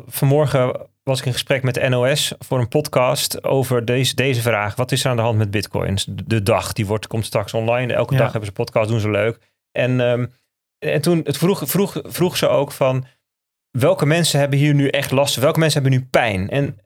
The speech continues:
Speaker 1: ik dacht er heel even over na. En het punt is, het is maar best een klein groepje. Namelijk die mensen die zijn ingestapt op een koers, zeg maar, tussen de vijftig en de zeventigduizend dollar. En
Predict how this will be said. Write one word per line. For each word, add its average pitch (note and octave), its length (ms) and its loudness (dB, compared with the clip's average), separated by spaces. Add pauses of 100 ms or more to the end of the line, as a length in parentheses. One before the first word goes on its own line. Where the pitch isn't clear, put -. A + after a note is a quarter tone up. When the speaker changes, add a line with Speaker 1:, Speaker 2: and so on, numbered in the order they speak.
(240)
Speaker 1:
ik C#3+ 100 -2
dacht D3 140 0
er C#3 60 2
heel F3 120 4
even C#3+ 160 2
over B2 220 0
na. A#2+ 400 -2
En B2+ 160 -2
het B2+ 100 -4 (280)
punt G3+ 240 -2
is, C3+ 120 0
het - 140 -8
is - 80 -4
maar D#3+ 180 0
best E3 220 0
een D3 60 -2
klein C3+ 200 0
groepje. D#3+ 260 -2
Namelijk D#3 320 2 (120)
die G3+ 160 4
mensen F#3+ 500 2 (640)
die D3 460 0 (140)
zijn C#3 280 0
ingestapt E3 720 0
op C3 160 -4
een A#2+ 140 -2
koers, D3+ 640 0 (340)
zeg A2+ 160 -4
maar, A2+ 240 -2
tussen B2 260 -2
de A#2 60 -2
vijftig A#2+ 440 0
en A2+ 100 0
de A2 60 0
zeventigduizend G#2+ 640 0
dollar. E3 400 2 (540)
En G4+ 420 2